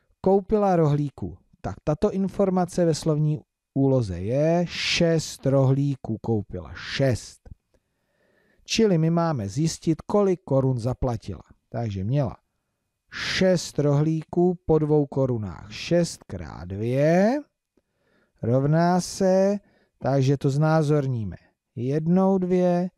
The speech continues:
dvakrát dvě, třikrát dvě, čtyřikrát dvě, pětkrát dvě, šestkrát dvě.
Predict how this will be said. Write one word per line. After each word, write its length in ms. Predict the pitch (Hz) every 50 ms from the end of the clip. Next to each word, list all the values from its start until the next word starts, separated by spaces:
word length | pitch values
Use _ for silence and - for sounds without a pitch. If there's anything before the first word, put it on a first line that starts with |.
| _ _ _ _ _ _ _ -
dvakrát 680 | 117 107 113 131 135 - - 175 170 175 170 170 170 165
dvě, 520 | 165 160 160 160 156 151 151 151 147 151 - 165 -
třikrát 880 | - - - - - - 156 - - - 170 165 165 160 156 156 151 147
dvě, 440 | 143 143 147 143 143 139 139 143 - _ _ _ _ _
čtyřikrát 960 | - - - - - 156 151 151 165 165 160 - 170 160 156 151 147 143 139
dvě, 340 | 135 131 131 127 127 131 135 _ _ _ _ _ _ - -
pětkrát 800 | - 117 123 135 139 - - - - 139 139 135 131 127 123 120
dvě, 300 | 117 117 113 110 107 - _ _ _ _ _ _ -
šestkrát 960 | - - - - - 170 160 143 - - - - 156 143 139 131 127 123 107
dvě. 280 | 101 95 87 64 -